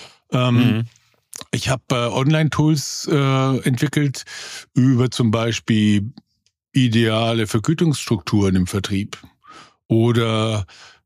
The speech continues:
Speaker 1: äh, wie reif ist denn eigentlich der Kunde schon für ein Angebot? Denn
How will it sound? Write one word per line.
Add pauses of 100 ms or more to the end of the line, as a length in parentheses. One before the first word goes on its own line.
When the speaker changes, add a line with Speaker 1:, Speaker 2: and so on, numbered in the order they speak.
Speaker 1:
äh,
wie
reif
ist
denn
eigentlich
der
Kunde
schon
für
ein
Angebot?
Denn